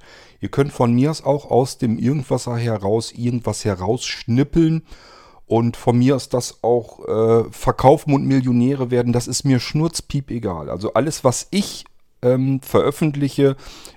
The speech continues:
ist für die Öffentlichkeit. Ich find das immer total affig, wenn Leute irgendwas ins Internet stellen und dann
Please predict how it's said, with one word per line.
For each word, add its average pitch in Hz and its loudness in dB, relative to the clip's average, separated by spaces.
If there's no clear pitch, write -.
ist - 0
für - -2
die 123 -4
Öffentlichkeit. 80 -6
Ich - -16
find 120 -6
das 113 -8
immer 107 -4
total 110 0
affig, - -2
wenn 110 4
Leute 107 4
irgendwas 113 0
ins 104 -8
Internet 135 -2
stellen 117 0
und 110 -4
dann 104 0